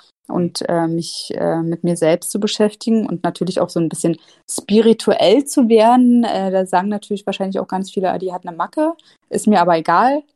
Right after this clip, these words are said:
Speaker 1: Was andere sagen, ist ja sowieso nicht wichtig, sondern das, was du selbst, ähm,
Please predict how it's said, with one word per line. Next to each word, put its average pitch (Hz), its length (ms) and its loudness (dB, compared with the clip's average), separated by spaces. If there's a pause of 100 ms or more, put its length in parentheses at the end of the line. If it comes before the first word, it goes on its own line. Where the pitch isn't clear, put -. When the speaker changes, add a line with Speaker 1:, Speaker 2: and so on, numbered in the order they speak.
(140)
Speaker 1:
Was 185 140 -8
andere 185 220 -6
sagen, 185 200 -6
ist 185 100 -16
ja 185 100 -2
sowieso 170 320 -6
nicht 226 200 -4
wichtig, 208 280 -6
sondern 170 280 -4
das, 175 160 -6
was 180 140 -6
du 170 120 -8
selbst, 175 520 -2
ähm, 180 480 -2